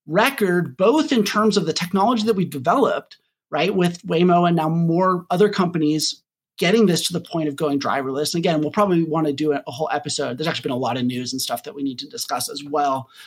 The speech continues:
beyond this, but this is, this is important, right? So not only do these rule, these, these, these, these safety norms not hold back, you know, really, like, the, the most amazing achievements in this technology, um, but they actually help ensure safety.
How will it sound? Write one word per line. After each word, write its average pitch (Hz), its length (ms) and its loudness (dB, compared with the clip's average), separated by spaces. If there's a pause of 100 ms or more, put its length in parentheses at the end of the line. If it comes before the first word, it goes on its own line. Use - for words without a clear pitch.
(300)
beyond 147 360 2
this, 131 200 -4
but 151 100 -6
this 151 160 -4
is, 147 320 -6
this - 160 -10
is 147 100 -6
important, - 440 -8 (200)
right? 170 220 -4 (140)
So 185 120 -2
not 202 140 6
only 294 200 6
do 247 120 4
these 220 180 4
rule, 202 280 6
these, 202 240 4
these, 190 340 2
these, 185 380 -2 (100)
these 185 160 -2
safety 196 260 2
norms 170 400 4
not 190 460 4
hold 180 300 -2
back, 160 320 2 (460)
you 175 80 -2
know, 160 100 2
really, 170 520 4
like, 170 280 -4
the, 170 100 -6
the 135 180 -4
most 175 240 4
amazing 180 480 4
achievements 170 460 0
in 147 80 -2
this 139 160 -4
technology, 131 760 -4 (460)
um, 147 340 -4
but 196 200 0
they 202 140 2
actually 185 440 2
help 165 320 0
ensure 151 600 0 (1000)
safety. 139 800 -2